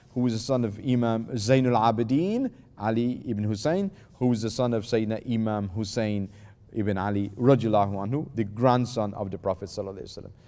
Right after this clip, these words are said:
So that's beautiful lineage, uh, through his mother's side that goes back to Imam Hussein. And look at the great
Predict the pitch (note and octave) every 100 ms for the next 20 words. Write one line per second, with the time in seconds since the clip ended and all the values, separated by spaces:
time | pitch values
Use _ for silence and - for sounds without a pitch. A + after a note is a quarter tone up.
0 | - - B2 A2+ A2 A2+ - - - -
1 | A2 E3 C#3+ - F#2 - - A2 A#2 C3+
2 | F3+ G3+ F#3 - - - - G2+ G2+ B2
3 | A2 G#2+ B2+ C3+ F3 F#3 D3+ G#2 G2+ G2+
4 | F#2 G2+ G#2 - A#2+ G#2+ G2 F2+ F#2+ G2+
5 | F#2 F2+ G2 - - - - _ _ _
6 | - - _ G#2+ G#2+ C3+ C3+ A2+ F#2 F#2+
7 | A2 A#2 B2+ B2 -